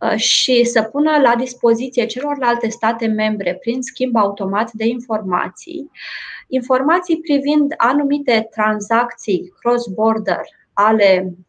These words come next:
contribuabililor, tranzacții care ar putea să fie văzute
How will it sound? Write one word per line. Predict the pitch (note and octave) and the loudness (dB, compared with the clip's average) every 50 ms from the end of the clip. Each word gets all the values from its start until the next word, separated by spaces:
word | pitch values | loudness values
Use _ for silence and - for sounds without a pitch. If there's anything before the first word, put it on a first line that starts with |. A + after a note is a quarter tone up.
| _ _ | _ _
contribuabililor, | _ - A#3 A#3 B3+ B3 - C#4 A3+ G3 G3 F#3 F3+ - F#3+ F3+ E3+ F#3+ G#3 B3 C#4+ - - | _ -2 0 0 0 -2 -4 -6 -4 0 2 2 2 2 0 -2 -2 0 0 0 -2 -4 -6
tranzacții | - - C4+ C4 C4 B3+ B3 C#4+ D#4 E4+ - - - - D4+ D4+ | -6 -2 -2 -2 -2 0 0 0 0 0 0 -4 -8 -6 -6 -6
care | D4+ - - C4 A#3 A#3 A#3+ A#3+ C4 D4 D#4 D#4 - - _ | -6 -2 2 4 4 6 6 4 4 2 2 0 -2 -8 _
ar | - - C#4 E4 F#4+ F#4 - - | 2 4 4 4 4 0 -4 -8
putea | - C#4+ C#4+ - B3+ B3 B3+ A3+ - | -10 -10 -4 0 2 2 2 2 0
să | - - - G3 F#3+ - | -2 -8 -8 -10 -10 -10
fie | - A#3 A#3+ A#3+ A3+ F#3 | -6 -4 -2 -2 -2 -2
văzute | E3+ F#3+ F#3 F3+ F#3 - A3 A3 A3 - - - - C4+ C#4+ | -2 -4 -4 -4 -6 -10 -12 -10 -8 -6 -4 -4 -2 -4 -4